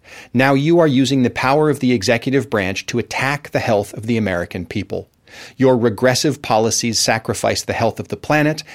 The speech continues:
and of your constituents to please industry lobbyists. Your rollbacks are antithetical to technological progress and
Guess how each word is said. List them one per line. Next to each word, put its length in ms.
and 260
of 120
your 120
constituents 760
to 100
please 460
industry 500
lobbyists. 760
Your 220
rollbacks 560
are 180
antithetical 680
to 100
technological 720
progress 680
and 300